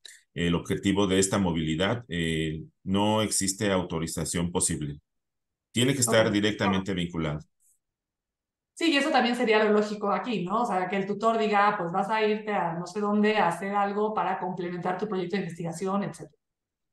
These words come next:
Speaker 1: Así es. Bueno, creo que ya no tenemos, eh, sí,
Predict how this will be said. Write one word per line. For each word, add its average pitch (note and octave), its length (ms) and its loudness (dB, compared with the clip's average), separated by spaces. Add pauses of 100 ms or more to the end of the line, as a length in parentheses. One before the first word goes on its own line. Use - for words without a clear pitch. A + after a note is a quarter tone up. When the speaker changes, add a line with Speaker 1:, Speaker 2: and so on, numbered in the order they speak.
(380)
Speaker 1:
Así F2 260 -2
es. - 440 -8 (3000)
Bueno, A#2 260 2
creo C3 160 2
que C#3 160 4
ya A#2+ 120 6
no A#2+ 120 2
tenemos, A2 580 0
eh, F2+ 420 -2 (340)
sí, A#2+ 340 0